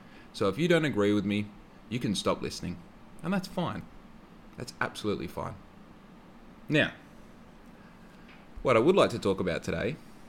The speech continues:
is a little topic I had a chat with a friend about just recently. I'm not gonna get into who it is, 'cause who it is isn't important. And to be honest, you probably don't know them. But what I spoke about with this person is a particular group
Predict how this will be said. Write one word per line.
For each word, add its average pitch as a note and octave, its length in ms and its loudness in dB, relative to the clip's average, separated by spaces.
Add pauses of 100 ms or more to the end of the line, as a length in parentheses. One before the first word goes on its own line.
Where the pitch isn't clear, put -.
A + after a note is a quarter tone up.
(140)
is G2 120 -8
a G#2+ 40 -2
little B2+ 200 0
topic A2 340 0
I G2+ 60 2
had G#2+ 160 0
a F#2+ 40 0
chat - 280 -2
with F2+ 100 -2
a E2+ 60 -4
friend A#2 260 2
about F2+ 380 0
just - 180 -8
recently. F#2 480 -2 (240)
I'm D#3+ 100 -6
not F#3+ 100 -6
gonna D#3+ 140 2
get B2 140 4
into G#2+ 160 2
who G#2+ 180 2
it F2+ 80 0
is, F#2+ 200 0
'cause D3+ 160 -2
who F#3 160 8
it E3 40 6
is E3 140 6
isn't E3 220 4
important. F3 500 0 (400)
And B2+ 140 -2
to G#2+ 80 -6
be A2 100 2
honest, E3 380 0 (120)
you - 80 -4
probably C#3 280 2
don't B2 180 2
know E2+ 160 -4
them. - 180 -8 (800)
But A2 220 2 (580)
what F3+ 140 6
I E3+ 40 8
spoke C3 300 4
about A2 220 4
with G2 100 0
this G2+ 160 0
person G2+ 440 0
is G2 140 -6
a G2+ 60 -8
particular G#3 500 -4
group C#3+ 460 2